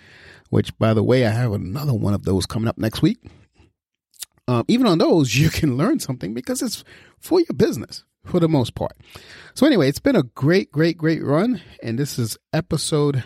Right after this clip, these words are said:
number two hundred. Uh, and this episode is actually brought to you by <laughs> one of my, uh, prospects.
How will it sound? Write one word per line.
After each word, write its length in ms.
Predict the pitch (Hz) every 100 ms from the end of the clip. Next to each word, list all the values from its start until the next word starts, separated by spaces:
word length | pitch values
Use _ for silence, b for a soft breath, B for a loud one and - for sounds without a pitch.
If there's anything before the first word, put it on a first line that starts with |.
| -
number 240 | 123 110
two 320 | - - 151
hundred. 440 | 113 139 156 110 - B B B B B B B B
Uh, 380 | 151 156 156 151 -
and 120 | 196
this 140 | 330 - -
episode 640 | 349 - 359 - 180 160
is 140 | 156 - -
actually 580 | 165 208 - 190 135
brought 340 | 113 110 160 -
to 160 | -
you 260 | 123 110 98
by 480 | 98 107 127 175 262 - _ B B B B B B B
<laughs> 560 | - - 165 - 139 B B B 131
one 340 | 120 277 381
of 340 | 302 220 160 - b b b -
my, 440 | 147 156 156 156
uh, 240 | 156 160 160
prospects. 880 | - 220 262 - 120 - - -